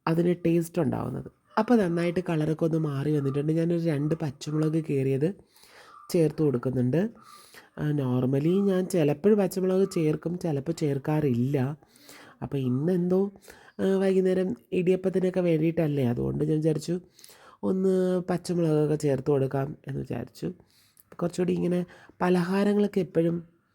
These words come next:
അങ്ങനെ ചേർത്തുണ്ടാക്കുമ്പോഴാണ് ടേസ്റ്റ് ഉണ്ടാവുന്നത്. പിന്നെ normally എനിക്കിങ്ങനെ ചിക്കൻ കറിയിൽ ടൊമാറ്റോ അങ്ങനെയുള്ള സാധനങ്ങളൊന്നും ചേർക്കുന്നത് എനിക്കിഷ്ടമല്ല. ഞാനങ്ങനെ ചേർക്കാറില്ല. ചിലപ്പോൾ, ആ,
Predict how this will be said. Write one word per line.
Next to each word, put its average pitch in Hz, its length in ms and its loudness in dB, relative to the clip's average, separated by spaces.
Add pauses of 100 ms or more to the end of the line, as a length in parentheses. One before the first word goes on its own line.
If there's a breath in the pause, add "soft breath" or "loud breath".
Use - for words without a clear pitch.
(600 soft breath)
അങ്ങനെ 175 300 0
ചേർത്തുണ്ടാക്കുമ്പോഴാണ് 151 1120 0
ടേസ്റ്റ് 135 340 -2
ഉണ്ടാവുന്നത്. 123 540 0
പിന്നെ 147 200 0
normally 151 440 0
എനിക്കിങ്ങനെ 160 580 0 (680 loud breath)
ചിക്കൻ 208 320 0
കറിയിൽ 175 400 2
ടൊമാറ്റോ 190 680 0
അങ്ങനെയുള്ള 175 360 0
സാധനങ്ങളൊന്നും 160 560 0
ചേർക്കുന്നത് 151 440 0
എനിക്കിഷ്ടമല്ല. 143 760 -2 (880 soft breath)
ഞാനങ്ങനെ 143 460 0
ചേർക്കാറില്ല. 147 1000 -2 (840 loud breath)
ചിലപ്പോൾ, 165 720 2 (440 loud breath)
ആ, - 20 -2